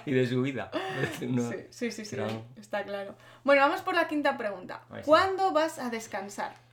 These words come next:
Speaker 2: Planifica tus descansos. Ya lo has dicho que es importante descansar, ¿no?
Speaker 1: Sí, eso es muy fácil.
Speaker 2: <laughs> Es muy
Speaker 1: Planificar los descansos es muy fácil.
Speaker 2: No, porque te puedes, te puede pasar justamente lo contrario, que hagas demasiados descansos
Speaker 1: Eh,
Speaker 2: o que,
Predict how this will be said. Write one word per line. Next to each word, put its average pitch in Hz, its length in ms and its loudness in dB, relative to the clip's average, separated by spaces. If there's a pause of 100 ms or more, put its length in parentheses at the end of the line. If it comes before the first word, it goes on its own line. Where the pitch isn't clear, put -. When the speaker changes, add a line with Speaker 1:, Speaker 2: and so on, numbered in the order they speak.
(260)
Speaker 2:
Planifica 233 720 -4
tus 214 180 -8
descansos. - 520 -10 (1000)
Ya 202 100 -2
lo 208 80 -4
has 233 100 -4
dicho 214 300 -8
que 240 80 -4
es - 100 -12
importante 202 480 -6
descansar, 208 520 -8 (200)
¿no? 233 140 -6
Speaker 1:
Sí, 110 160 -6
eso 92 220 -10
es 90 60 -10
muy 95 140 -10
fácil. 92 480 -14
Speaker 2:
<laughs> - 100 -20
Es 233 120 -2
muy 247 80 0
Speaker 1:
Planificar 117 460 0
los 120 160 -2
descansos 120 500 -4
es 107 120 -2
muy 95 120 -6
fácil. 92 420 -8
Speaker 2:
No, 247 560 6
porque 240 340 2
te 226 160 0
puedes, 247 500 0
te 233 100 0
puede 226 160 0
pasar 269 240 0
justamente 262 500 -4
lo 208 120 -2
contrario, 233 480 -2
que 220 80 -4
hagas 214 240 0
demasiados 208 500 -6
descansos 349 580 -8
Speaker 1:
Eh, - 80 -14
Speaker 2:
o 277 140 8
que, 262 260 0